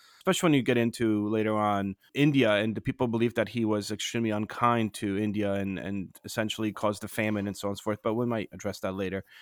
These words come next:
But, um, at this point, he is entering politics as well. Uh,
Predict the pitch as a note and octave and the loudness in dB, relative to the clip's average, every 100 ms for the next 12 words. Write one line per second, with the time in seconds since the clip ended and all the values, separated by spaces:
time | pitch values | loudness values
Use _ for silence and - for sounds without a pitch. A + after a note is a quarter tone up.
0 | - - - - E3+ - _ _ _ _ | -20 -20 0 6 6 4 _ _ _ _
1 | _ _ _ _ _ - D3 D#3+ D#3+ D#3+ | _ _ _ _ _ 0 10 12 12 8
2 | C#3+ _ _ D3+ G3 G3+ G#3 F#3 C#3+ D3+ | 0 _ _ 4 4 8 8 8 6 6
3 | E3 - D#3 C#3 C#3 B2 C3 B2+ B2+ A#2+ | 6 8 4 4 0 6 6 6 4 -4
4 | - A#2 C3 F3 E3+ D3+ D3+ - - - | -2 -4 6 10 10 10 6 -4 -20 -16
5 | - C3 C3+ C3 | 2 8 8 8